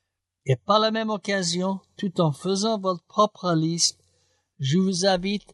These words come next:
à réfléchir à comment Dieu va y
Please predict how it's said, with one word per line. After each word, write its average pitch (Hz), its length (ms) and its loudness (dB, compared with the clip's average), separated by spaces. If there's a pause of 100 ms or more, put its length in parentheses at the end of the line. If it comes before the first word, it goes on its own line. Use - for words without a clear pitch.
à 156 160 0
réfléchir 185 1040 -2
à 151 140 -2
comment 190 600 -2
Dieu 160 540 0
va 151 300 -2 (140)
y 170 220 -2